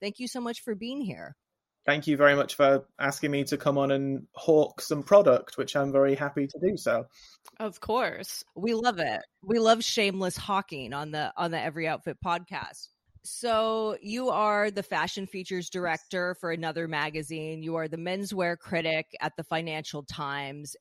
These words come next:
Speaker 1: a prolific commenter on our Instagram account.
Speaker 2: Indeed.
Speaker 1: But we wanna know how, how you identify. Are you a Carrie or a Charlotte?
Speaker 2: I used to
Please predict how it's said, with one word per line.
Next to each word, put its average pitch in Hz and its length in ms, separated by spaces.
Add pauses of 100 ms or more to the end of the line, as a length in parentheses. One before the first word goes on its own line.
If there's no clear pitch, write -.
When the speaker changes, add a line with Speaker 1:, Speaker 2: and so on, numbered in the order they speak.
Speaker 1:
a 165 80
prolific 220 640
commenter 170 680
on 160 180
our 160 120
Instagram 147 640
account. 117 460
Speaker 2:
Indeed. 120 440
Speaker 1:
But 202 120
we 247 160
wanna 254 220
know 233 180
how, 220 480
how 226 240
you 233 200
identify. 160 960 (140)
Are 180 200
you 202 640 (100)
a 170 380 (100)
Carrie 233 600
or 160 300
a 147 60
Charlotte? 180 840
Speaker 2:
I 175 140
used 180 840
to 247 220